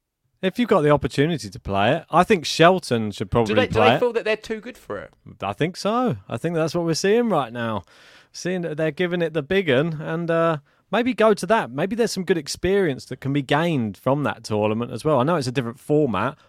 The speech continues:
Speaker 1: but you win that tournament, sometimes the winner of that tournament goes on to big, uh, bigger, better things. But
Speaker 2: Oh, I can tell you the winner of the tournament. So twenty seventeen Chung,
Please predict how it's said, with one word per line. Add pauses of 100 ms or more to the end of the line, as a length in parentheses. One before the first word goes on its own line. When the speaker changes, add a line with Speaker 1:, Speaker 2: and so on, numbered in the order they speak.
(180)
Speaker 1:
but (760)
you
win
that
tournament,
sometimes
the
winner
of
that
tournament
goes
on
to
big, (340)
uh,
bigger,
better
things.
But
Speaker 2:
Oh,
I
can
tell
you
the
winner
of
the
tournament.
So
twenty
seventeen
Chung,